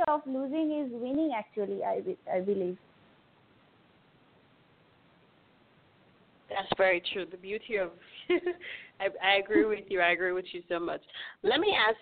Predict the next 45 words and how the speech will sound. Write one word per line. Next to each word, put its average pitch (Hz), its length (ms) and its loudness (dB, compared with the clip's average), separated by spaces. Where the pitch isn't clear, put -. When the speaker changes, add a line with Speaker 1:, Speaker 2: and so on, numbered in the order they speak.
Speaker 2:
you, 196 240 -4
though, 151 320 -6
um, 175 440 0
from 240 160 2
playing 302 320 2
this 269 100 0
game, 147 220 -4
from 180 140 -8
playing 226 260 0
table 196 180 -4
tennis, 156 400 -8
what 208 200 2
would 285 120 2
you 254 120 -12
say 220 220 2
is 175 260 0
the 185 80 -2
one 185 400 -4
thing 196 200 -6
you've 175 180 -8
discovered 175 520 -2
about 165 300 0
yourself, 160 440 -2
like, 165 160 -4
your 175 160 0
biggest 202 340 2
discovery, 170 720 -6
that, 180 80 0
you 202 80 -4
know, 220 140 4
something 262 260 2
you 226 80 2
never 208 240 4
really 208 240 2
realized 175 560 2
about 160 240 -4
yourself, 165 440 -2
that 175 200 2
table 202 220 -2
tennis 196 240 0
kind 202 140 2
of 170 100 0
brought 185 140 4
it 190 120 2
out 175 220 2